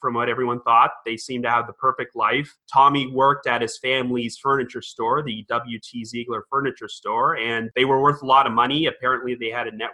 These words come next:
worth of around one million at that point. So on the surface, he didn't seem like anyone who would have a motive to commit murder. And for Christmas, uh, Eunice's parents, uh, Perry and Virginia Edwards, were visiting from, uh,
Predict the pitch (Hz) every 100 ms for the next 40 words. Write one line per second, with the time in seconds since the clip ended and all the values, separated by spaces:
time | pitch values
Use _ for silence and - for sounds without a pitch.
0 | - 120 120 110 110 110 113 107 107 127
1 | 123 117 131 139 113 104 101 101 101 -
2 | 110 127 - - 110 113 113 113 123 117
3 | - 170 170 143 151 - 117 123 131 123
4 | - 135 127 117 120 _ 139 147 123 110
5 | 107 123 120 117 117 117 107 107 107 -
6 | 123 143 143 117 - - _ 117 107 120
7 | 156 151 101 104 - _ 123 123 123 120
8 | - - 226 - 254 226 - 151 143 131
9 | 156 170 143 123 - 170 156 139 123 -
10 | 120 123 117 - - - 135 156 170 180
11 | 139 123 120 120 127 123 131 135 120 110
12 | 110 117 - - - 123 113 113 131 127
13 | 127 120 113 - 117 113 110 107